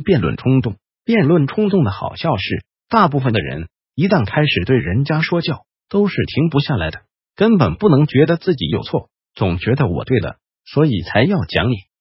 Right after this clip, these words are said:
在这个微妙的点上，日后看看同学会不会心甘情愿的练庄子。接下来，庄子就针对这个开场白直接讲道理了。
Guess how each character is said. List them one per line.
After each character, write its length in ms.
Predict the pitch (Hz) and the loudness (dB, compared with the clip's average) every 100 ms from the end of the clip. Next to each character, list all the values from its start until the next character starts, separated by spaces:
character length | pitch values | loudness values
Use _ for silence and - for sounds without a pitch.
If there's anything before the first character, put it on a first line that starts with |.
| - | -6
在 160 | 170 | -2
这 140 | 151 170 | 0 0
个 120 | 98 | -2
微 260 | 90 175 185 | 0 2 2
妙 180 | 190 | 2
的 100 | 107 | 0
点 240 | - 62 - | -2 -4 -4
上， 240 | 92 87 - _ _ | -4 -6 -8 _ _
日 140 | 202 | 0
后 180 | 185 196 | 4 2
看 240 | 156 160 | 2 0
看 120 | 127 113 | 0 0
同 260 | - 170 | 0 0
学 240 | 190 92 156 | 0 0 0
会 240 | - 240 | 2 2
不 100 | 143 | 2
会 140 | - | 0
心 340 | 151 - 175 180 | -2 -2 -2 0
甘 180 | 180 185 | 0 0
情 240 | - 123 | 0 0
愿 120 | 190 | 2
的 80 | 139 | 2
练 200 | 139 123 | 2 0
庄 220 | 123 156 | 0 0
子。 80 | 156 90 98 - _ _ _ | 0 0 0 -2 _ _ _
接 220 | - 208 | 2 4
下 140 | 196 95 | 4 2
来， 280 | 67 52 - _ _ | -8 -10 -14 _ _
庄 240 | 190 214 | 0 2
子 140 | 214 87 | 0 0
就 200 | 151 143 | 2 4
针 240 | 208 214 | 4 4
对 100 | 196 | 2
这 160 | 139 160 | 0 -2
个 140 | 101 | -2
开 220 | - 165 | 0 0
场 260 | 160 - - | 0 -6 -4
白 200 | 95 147 | 0 0
直 300 | - 202 226 | 0 0 2
接 160 | 208 | 2
讲 240 | 208 - - | 2 0 -4
道 160 | 98 | -4
理 160 | 85 | -4
了。 80 | 87 | -4